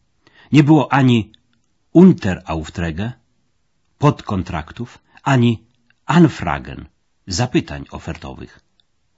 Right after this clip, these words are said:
Rolf Haag, dyrektor firmy Canex, z goryczą wspomina: „Die super tollen Geschäftspläne”.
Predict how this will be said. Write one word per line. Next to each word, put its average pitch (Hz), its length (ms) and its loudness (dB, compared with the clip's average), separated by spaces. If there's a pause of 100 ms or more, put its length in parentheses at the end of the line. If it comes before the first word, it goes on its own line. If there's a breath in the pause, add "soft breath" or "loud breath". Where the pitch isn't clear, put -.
(460 soft breath)
Rolf 185 420 4 (160)
Haag, 107 500 -4 (360)
dyrektor 113 420 -2
firmy 120 320 -2
Canex, 107 600 -4
z 95 140 -8
goryczą 120 360 -2
wspomina: 78 540 -10 (680)
„Die 98 360 -2
super 147 500 -2
tollen 107 580 -2
Geschäftspläne”. 71 920 -6